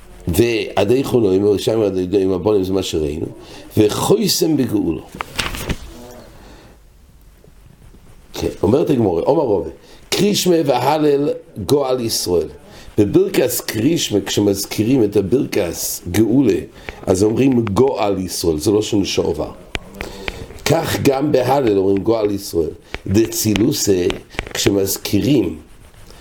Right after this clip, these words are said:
בשמונה עשרה גועל ישראל, אומרים גואל ישראל. בתפילה אומרים בלושן הווה, גואל ישראל. למה? מה הייתה אימה?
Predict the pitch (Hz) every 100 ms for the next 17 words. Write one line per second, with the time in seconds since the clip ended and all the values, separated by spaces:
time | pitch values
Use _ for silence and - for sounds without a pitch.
0 | - - - 98 - 104 110 131 120 -
1 | 92 87 107 120 127 120 101 - 117 160
2 | 98 98 98 - _ - - - - -
3 | - - 101 117 160 147 107 135 220 190
4 | 147 120 104 - 90 73 - - - -
5 | - - - - - - 135 113 - 180
6 | 185 143 135 156 139 113 110 - 131 107
7 | 110 90 78 117 107 98 87 - 78 -
8 | 85 82 90 87 85 87 87 95